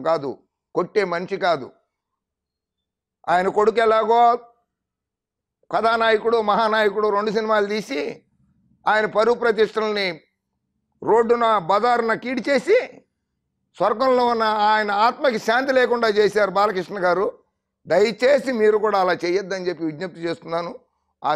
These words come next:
సన్నివేశాన్ని తొలగించండి రామ్ గోపాల్ వర్మ గారు. అలా గోరుముద్దలు తినిపించింది లక్ష్మీపార్వతి గారు. ఆవిడ చేసింది నేరమా, తప్పా?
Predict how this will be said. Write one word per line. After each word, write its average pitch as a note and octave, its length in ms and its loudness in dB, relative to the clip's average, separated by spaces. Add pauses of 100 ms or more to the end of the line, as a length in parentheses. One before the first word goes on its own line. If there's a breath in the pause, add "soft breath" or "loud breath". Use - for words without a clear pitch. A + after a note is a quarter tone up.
సన్నివేశాన్ని D3 680 -10
తొలగించండి C3+ 580 -12
రామ్ A#2+ 200 -12
గోపాల్ A2+ 360 -12
వర్మ G#2+ 240 -20
గారు. G2 140 -18 (640)
అలా F#3 160 2 (160)
గోరుముద్దలు A#3 600 0
తినిపించింది D#3+ 520 -6
లక్ష్మీపార్వతి C3 640 -6
గారు. F#2 160 -12 (1080)
ఆవిడ D#3+ 160 0 (100)
చేసింది E3+ 380 -4
నేరమా, E3 380 -2 (680)
తప్పా? E3 420 0